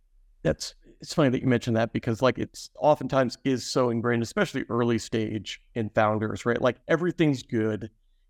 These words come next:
Everything has to be exactly what that customer asked for. We actually got a question yesterday, like, customer testimonial time, right? Like, s-, someone's asking for, surprise, surprise, like, someone that looks exactly like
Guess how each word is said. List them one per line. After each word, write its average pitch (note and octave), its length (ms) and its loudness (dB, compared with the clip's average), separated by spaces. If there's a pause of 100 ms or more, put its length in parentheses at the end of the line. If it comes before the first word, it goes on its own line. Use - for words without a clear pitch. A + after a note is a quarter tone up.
Everything C#3+ 520 2
has B2+ 320 -2
to C3+ 80 -4
be A2+ 560 -2 (540)
exactly A#2+ 640 0
what A#2 180 -2
that - 160 0
customer A2+ 380 -2
asked A2+ 200 -2
for. A2+ 140 -4
We A#2 120 0
actually A2+ 200 -2
got A#2+ 100 2
a A2 40 0
question A#2+ 340 -2
yesterday, A2 540 -2 (100)
like, - 180 -4 (380)
customer C#3+ 360 2
testimonial A2+ 640 0
time, G#2+ 340 0
right? A2 260 0
Like, A#2 200 2 (500)
s-, - 160 -20 (120)
someone's C#3+ 420 2
asking B2+ 580 0
for, A#2 260 -2
surprise, C3 420 0
surprise, A2+ 500 0
like, A#2 160 -6 (240)
someone D3 320 2
that C3 140 0
looks B2 260 -2
exactly A#2 580 2
like A2+ 260 0